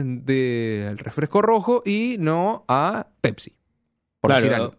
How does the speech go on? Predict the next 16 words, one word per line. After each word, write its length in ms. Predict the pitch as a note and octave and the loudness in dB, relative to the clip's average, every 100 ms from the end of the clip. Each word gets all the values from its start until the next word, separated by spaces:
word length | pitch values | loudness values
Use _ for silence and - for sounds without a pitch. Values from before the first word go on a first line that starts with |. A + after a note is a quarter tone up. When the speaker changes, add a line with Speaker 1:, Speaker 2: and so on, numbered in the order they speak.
| _ | _
Speaker 2:
eh, 480 | A2 G#2+ G2 F#2 F#2 | 0 2 2 0 -2
o 120 | F2+ G2+ | -2 -2
ni 120 | C3 | -2
tanto, 380 | C#4+ D#4 A#2 F#2 | -2 -2 -2 -2
capaz 240 | G2+ E3+ | -2 -2
que, 680 | - C3+ F#2+ F#2 F2+ - - _ - - - | -2 -2 0 -2 -4 -6 -14 _ -20 -18 -6
eh, 400 | F#2+ F#2 F2 E2+ | -2 -2 -4 -8
sobre 260 | - F#2+ F#2 | -8 -6 -6
artículos 560 | F2 A2+ A#2 F#2+ F2 - | -4 -4 -2 -4 -8 -10
o 200 | G2+ F2 | -10 -6
productos 420 | F#2+ G#2+ A#2 G2 | -4 -4 -6 -8
mi-, 120 | G#2 | -10
propios 440 | - G2 G#2 G#2+ F#2 | -12 -10 -6 -6 -6
de 80 | |
Microsoft 600 | F#2 G#2+ D3 D#3 D3 F3 - _ | -6 -4 -2 -4 -4 -6 -10 _
que, 360 | F#2+ F2 D#2+ | -6 -6 -10